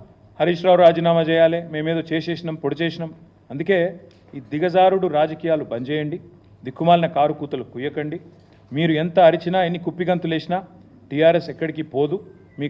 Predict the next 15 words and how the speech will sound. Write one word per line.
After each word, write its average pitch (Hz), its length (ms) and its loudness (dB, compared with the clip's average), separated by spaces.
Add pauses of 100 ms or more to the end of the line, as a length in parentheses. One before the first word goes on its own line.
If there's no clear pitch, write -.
కలలు 156 340 2
నెరవేరవు. 151 460 0 (460)
తప్పకుండా 185 440 2 (600)
మళ్ళీ 185 200 4 (300)
కాంగ్రెస్ 180 460 0
పార్టీని 180 380 2
ప్రజాక్షేత్రంలో 156 760 0
ఎండగట్టేది 143 520 2 (440)
మేమే 160 300 2
అని 156 120 -4
చెప్పి 147 240 -2 (540)
గుర్తు 131 180 -10 (120)
చెప్తూ, 151 220 2 (240)
చివరిగా 190 340 8
ఒకటే 175 160 4